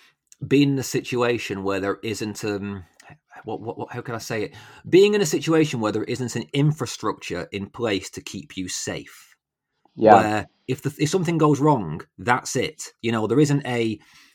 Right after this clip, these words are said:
Speaker 1: a literal or figurative safety net. You are on your own, on your own reconnaissance, and if it goes wrong, it goes wrong.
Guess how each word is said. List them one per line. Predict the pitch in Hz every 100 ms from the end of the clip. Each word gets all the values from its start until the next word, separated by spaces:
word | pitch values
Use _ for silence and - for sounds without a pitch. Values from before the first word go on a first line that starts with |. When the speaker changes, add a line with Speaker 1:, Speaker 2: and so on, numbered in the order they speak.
| _ _ -
Speaker 1:
a | 123
literal | 143 156 139 117 117
or | 135 127
figurative | - - 143 120 107 107 -
safety | - 117 - 104
net. | 85 82 110
You | 113
are | 113
on | 143 139
your | 131 120 117
own, | 107 92
on | - 104
your | 104 113
own | 110
reconnaissance, | 107 - 120 107 - 80 85
and | 95
if | 95
it | -
goes | 107 143 139
wrong, | 120 104 95
it | 98 104
goes | 104 98
wrong. | 98 107 87 57